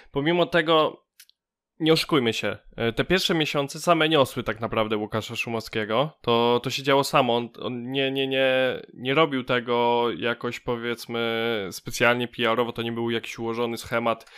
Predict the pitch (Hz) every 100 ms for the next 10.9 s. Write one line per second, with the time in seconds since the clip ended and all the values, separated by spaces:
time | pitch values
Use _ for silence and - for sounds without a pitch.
0 | - - 127 127 123 120 117 110 117 117
1 | 113 117 113 - 113 127 117 120 113 120
2 | 110 104 - 120 104 - - 117 123 113
3 | - 117 117 127 160 - - - 135 143
4 | 156 - 143 147 143 - 143 127 110 98
5 | 131 156 139 131 123 67 110 131 135 120
6 | - 123 127 123 127 117 127 - 117 113
7 | 127 - 117 117 113 - 113 113 117 127
8 | 120 - 117 127 120 120 135 123 131 131
9 | 131 117 - 123 120 120 - 120 117 117
10 | 117 - - - 120 131 - 120